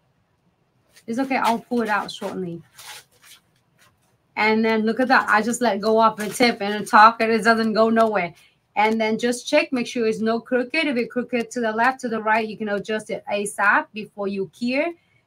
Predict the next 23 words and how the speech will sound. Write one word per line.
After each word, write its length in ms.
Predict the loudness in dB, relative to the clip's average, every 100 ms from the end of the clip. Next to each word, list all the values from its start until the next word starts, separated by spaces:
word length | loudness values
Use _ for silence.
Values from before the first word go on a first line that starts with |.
| _
This 180 | 0 2
is 200 | 2 0
will 120 | -2 -4
give 280 | -2 -2
you 220 | 0 0 -2
really 500 | -2 0 0 -2 -2
of, 440 | 0 0 0 -4 _ _ _ -12
you 160 | -6
know, 180 | -2 0
like, 460 | 0 0 0 -4 -8 _ _ _ _ _ _ _ _ _ _ _ _ _ _ _ _ _ _ _ _ _ _ _ _ _ _
free 320 | -4 -2 0
of 200 | 0 -2
mind 460 | -4 0 0 -2 -2
that 320 | -2 -4 -8
you 60 |
don't 340 | -10 -6 -4 -2
have 220 | -2 -2
to 120 | -4
worry 280 | -4 -2 -2
about 320 | 0 0 0
messing 480 | -2 -2 -4 -6 -6
it 160 | -4 -2
with 200 | -4